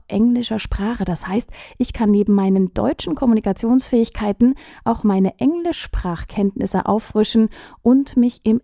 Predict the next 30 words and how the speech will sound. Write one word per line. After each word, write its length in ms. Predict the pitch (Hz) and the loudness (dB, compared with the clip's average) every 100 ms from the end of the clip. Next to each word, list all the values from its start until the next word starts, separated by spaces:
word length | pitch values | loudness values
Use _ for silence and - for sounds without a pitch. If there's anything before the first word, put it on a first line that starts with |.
| - | 0
englischen 560 | 196 202 208 - 202 | 2 2 0 0 -2
Reden 500 | 185 175 170 170 160 | -2 -4 -4 -4 -4
halten 380 | 165 - 175 180 | -8 -4 -4 -4
üben. 600 | - 185 170 - - 190 - _ _ _ - | -4 -4 -2 -4 -4 -8 -12 _ _ _ -10
Und 120 | 180 | -8
das 200 | 160 160 | -6 -8
Schöne 320 | - 247 320 294 | 0 2 2 2
im 140 | 247 | 2
halben 240 | 226 226 | 2 2
Jahr 260 | 226 208 208 - - | 4 2 -2 -4 -18
sind 220 | - 233 247 | -2 0 2
dann 100 | 240 | 2
immer 200 | 226 208 | 2 0
die 80 | |
großen 420 | 196 185 226 - 240 | -2 0 0 2 0
Konferenzen, 840 | 226 233 208 202 220 - 220 220 - - - | 2 2 2 2 2 2 0 0 -4 -20 -12
wo 240 | 185 220 | -2 2
man 380 | 240 226 220 214 - _ | 2 2 2 0 -2 _
sich 400 | - - - - | -8 -6 -8 -8
trifft, 560 | - 254 277 - - 185 | -6 -4 -6 -8 -8 0
wo 140 | 202 | 2
man 220 | 196 190 | 4 2
international 1200 | 190 254 277 277 247 233 - 220 208 202 226 247 - - - - | 2 2 2 2 0 0 0 2 2 0 0 -2 -4 -14 -16 -8
aufeinander 640 | 202 202 202 202 233 220 | -2 2 2 4 2 0
trifft, 400 | - 202 196 - | -2 -4 -4 -2
wo 40 | |
man 180 | 202 202 | 2 2
sich 200 | 196 - | 0 -4
austauschen 640 | 190 233 - 208 202 208 | -8 -8 -6 -6 -4 -2
kann, 300 | 196 196 196 | -2 0 0